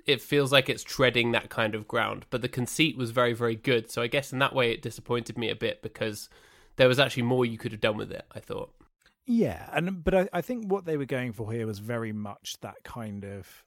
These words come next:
Speaker 2: mid-noughties rom-com feel, um, which is, which is exactly what it delivers. It doesn't do more than that, and,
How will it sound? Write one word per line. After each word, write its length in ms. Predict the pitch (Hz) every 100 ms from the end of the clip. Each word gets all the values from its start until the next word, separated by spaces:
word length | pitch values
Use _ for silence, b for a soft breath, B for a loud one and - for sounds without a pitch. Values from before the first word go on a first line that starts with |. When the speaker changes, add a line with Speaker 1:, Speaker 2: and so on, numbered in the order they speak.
| _
Speaker 2:
mid-noughties 920 | 131 117 113 113 107 107 - 107 95
rom-com 500 | 113 107 101 107 95
feel, 600 | - - 104 90 90 104 _ _ _ _ _ _
um, 500 | 120 117 113 110 107 - _ _ -
which 240 | 143 -
is, 240 | 131 - -
which 180 | 156 143
is 100 | 123
exactly 420 | 123 151 - 139
what 140 | 123
it 100 | 113
delivers. 500 | - 117 110 - 95
It 80 | 123
doesn't 200 | 151 165
do 140 | 147 139
more 200 | 127 117
than 180 | 110
that, 160 | 107 98
and, 140 | 131